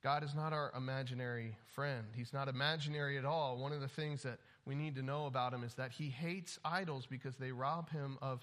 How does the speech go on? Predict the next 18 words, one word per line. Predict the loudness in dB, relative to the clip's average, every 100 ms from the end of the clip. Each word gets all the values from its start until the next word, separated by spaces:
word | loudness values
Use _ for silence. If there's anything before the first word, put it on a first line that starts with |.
| -4
his | -4 -4 -4
glory. | -6 -4 0 0 -2
If | -4 -2
you | 0
do | 2 0
not | 0 0 0
like | 0 0 -2
a | -2
God | 2 2 4 0 -4 -12 -14 -2
that | -2 0
judges | 0 2 2 -2 -2
the | -2
wicked, | -2 -2 -2 -2 -4 -10 -20 -20 -20 _ _ _
then | -2 0 0 -2 -4 -10 -20 -10 -4
you | -2
do | 0 -2 0
not | 0 0 0
like | 2 2